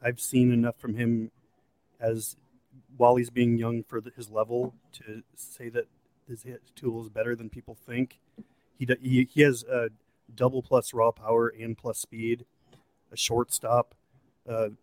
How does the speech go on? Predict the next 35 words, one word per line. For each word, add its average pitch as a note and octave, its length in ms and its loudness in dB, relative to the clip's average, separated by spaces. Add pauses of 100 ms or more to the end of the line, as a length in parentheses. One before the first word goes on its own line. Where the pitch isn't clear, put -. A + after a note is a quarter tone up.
(140)
Minnesota B2 560 4
is G#2+ 180 -2
really A#2 200 -2
high G#2+ 260 0
on A#2 120 -2
him. A#2+ 260 -2 (720)
Uh, G#2+ 160 -2 (360)
they're A#2+ 140 -2
kind B2 220 -2
of A#2 100 -6
in A#2 120 0
a A2 120 -2
transition A#2 680 -2
right A#2+ 160 2
now. B2 320 2 (600)
A - 40 -10
lot C3 100 6
of C3 60 -4
people B2 140 0
were A2+ 80 -4
talking A#2+ 280 0
about A2+ 180 2 (100)
Jose A#2+ 240 -4
Miranda A2+ 400 0
coming A#2+ 220 -2
into A#2 120 0
the A2 60 -10
season, A#2+ 500 -6
and B2 100 -2
he's B2+ 160 4
a B2 40 -14
good A2+ 160 -2
player A#2 280 -2
too, A#2+ 240 -2
but A#2 160 2